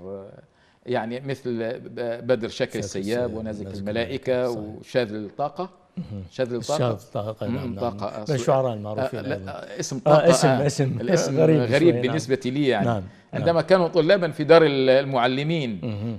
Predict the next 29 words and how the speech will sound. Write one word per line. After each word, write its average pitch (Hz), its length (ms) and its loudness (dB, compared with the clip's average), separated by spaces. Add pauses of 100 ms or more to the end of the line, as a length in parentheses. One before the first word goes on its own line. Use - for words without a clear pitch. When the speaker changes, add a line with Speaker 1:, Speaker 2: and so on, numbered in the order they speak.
Speaker 1:
في 131 120 -6
نهاية 151 320 2
الأربعينيات 123 960 -4
من 117 180 -6
القرن 110 320 -4
العشرين. 101 520 -6
Speaker 2:
نعم. 92 200 -10 (280)
Speaker 1:
أبدع 151 280 4
في - 60 -6
الشعر 123 300 0
الحر، 165 380 4
ولكنه 151 560 0
يميل 190 580 2
إلى 139 200 0
كتابة 180 500 4
القصيدة 147 440 2
العمودية 139 680 0
العربية 127 520 2
Speaker 2:
مهم. 127 80 -4
Speaker 1:
بضوابطها. 127 680 4 (260)
Speaker 2:
مهم. 110 100 -6
Speaker 1:
أعماله 180 260 -2
الشعرية 165 320 2
له 151 880 0
كثير 175 440 4
من 147 120 -2
التسعة، 143 760 -2
له 165 260 6
تسعة 175 320 0